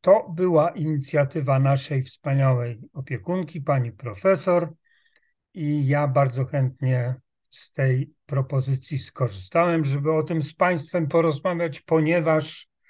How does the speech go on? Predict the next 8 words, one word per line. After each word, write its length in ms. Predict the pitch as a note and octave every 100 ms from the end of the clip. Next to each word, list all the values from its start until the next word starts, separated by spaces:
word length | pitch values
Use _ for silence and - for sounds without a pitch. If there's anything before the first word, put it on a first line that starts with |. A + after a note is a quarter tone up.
| _ _ _ _ _ _ _ _
ponieważ 580 | - E3+ F3 E3+ D#3+ -
między 420 | F3+ F3+ F3 D#3+
innymi 680 | D#3 D3+ D3+ D#3 D#3 D3 C#3+ - _ _
napisałem 960 | D#3 C#3 C#3+ - E3 D3+ D3 C#3 D#3 - D3+
przed 280 | - D#3 B2
laty 580 | B2+ C3+ C3 C#3 C3+ B2+ _ _ _ _ _ _ _ _ _ E3+ C3+
taki 500 | D3 C3+ - F#3+ -
esej 640 | - C#3 C3+ - C3+ C3